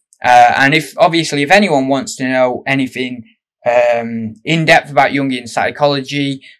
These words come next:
uh, then just message me. I do not know, um, uh, how do I even explain this? I do not know a great deal because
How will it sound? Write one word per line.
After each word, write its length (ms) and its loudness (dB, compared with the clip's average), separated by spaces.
uh, 200 6
then 220 2
just 220 -6
message 400 -2
me. 240 -10
I 220 4
do 220 -6
not 280 0
know, 540 2
um, 1120 4
uh, 640 -20
how 140 2
do 80 2
I 120 8
even 180 -2
explain 340 -2
this? 140 -8
I 80 2
do 180 -2
not 280 6
know 560 2
a 80 0
great 420 2
deal 280 4
because 640 0